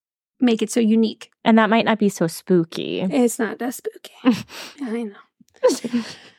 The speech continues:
Speaker 1: So as I mentioned before, the first structure that was worked on was the original homestead of the Booth family farm.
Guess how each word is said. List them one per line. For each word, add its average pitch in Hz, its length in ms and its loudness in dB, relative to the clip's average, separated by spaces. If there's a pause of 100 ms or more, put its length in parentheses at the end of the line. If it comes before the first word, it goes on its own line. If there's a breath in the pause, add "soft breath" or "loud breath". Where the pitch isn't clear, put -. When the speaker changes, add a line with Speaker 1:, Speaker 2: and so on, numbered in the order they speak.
(380 loud breath)
Speaker 1:
So 311 220 2
as 320 120 2
I - 20 4
mentioned 339 300 4
before, 240 400 2
the 247 120 2
first 277 300 0
structure 269 340 0
that 233 280 0
was 233 320 2
worked 233 240 0
on 226 160 2
was 226 100 2
the 226 140 0
original 247 340 2
homestead 233 480 0
of 220 100 -2
the 233 60 2
Booth 220 220 0
family 247 280 2
farm. 226 480 -2